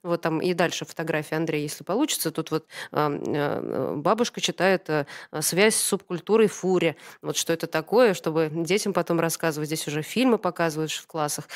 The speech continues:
раздают всевозможные листовки. <laughs> Вот пытаются бороться как могут, э, как говорится, с вредоносными, э, субкультурами, которые пытаются сократить население России.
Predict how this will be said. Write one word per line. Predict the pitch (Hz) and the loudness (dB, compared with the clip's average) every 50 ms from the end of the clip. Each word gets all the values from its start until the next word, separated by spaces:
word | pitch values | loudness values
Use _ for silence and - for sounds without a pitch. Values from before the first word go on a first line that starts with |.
| - - - | -16 -14 -10
раздают | 156 160 143 165 175 175 170 | -8 -4 -2 0 0 -2 -2
всевозможные | - 160 170 165 156 170 170 151 170 165 | -2 -2 -2 -2 -2 -2 -2 -2 -2 -2
листовки. | 160 165 160 - - 202 240 233 - - 185 208 202 | -2 -2 -4 -4 -2 0 -2 0 -2 -2 -2 -2 -2
<laughs> | - - - - - - - - _ | -4 -8 -14 -14 -14 -14 -16 -12 _
Вот | - 214 - - | -8 -8 -6 -6
пытаются | 170 - 185 190 190 185 - 170 | -4 0 2 2 2 2 -2 -2
бороться | 160 175 185 208 214 - - | 0 2 2 2 2 2 2
как | - 208 208 - | 2 2 2 4
могут, | 208 202 208 220 202 196 - - - - - - - _ - | 4 4 4 4 4 0 -4 -6 -14 -14 -14 -16 -14 _ -4
э, | 170 165 165 | -2 -2 -2
как | 165 180 175 | -2 -2 -2
говорится, | 170 160 165 160 180 170 - - 165 | 0 0 0 0 0 -2 -2 0 0
с | - - - 175 170 - - | 0 2 2 2 0 0 0
вредоносными, | 175 180 180 165 170 165 175 190 208 196 - 196 185 180 165 - - - - - _ - | 0 0 0 0 2 2 2 2 0 0 2 2 0 0 0 -4 -10 -20 -20 -20 _ -8
э, | 156 151 151 143 - - - - 170 | -4 -4 -2 -4 -4 -4 -4 -2 0
субкультурами, | - 214 214 - 190 165 - 190 214 226 208 196 170 | 0 -2 -2 -4 -6 -4 0 2 2 4 4 2 2
которые | - 147 - 185 180 180 170 | 0 -2 -2 0 0 0 -2
пытаются | - 147 - 165 175 170 - - | -4 -4 -2 0 0 0 0 0
сократить | - 160 190 185 180 - 220 226 220 - | 0 2 2 2 2 2 0 0 0 0
население | 180 - - 170 180 185 175 170 165 | 0 0 0 2 2 2 4 2 2
России. | 160 165 165 - - 233 247 254 233 | 2 0 0 2 2 2 2 2 0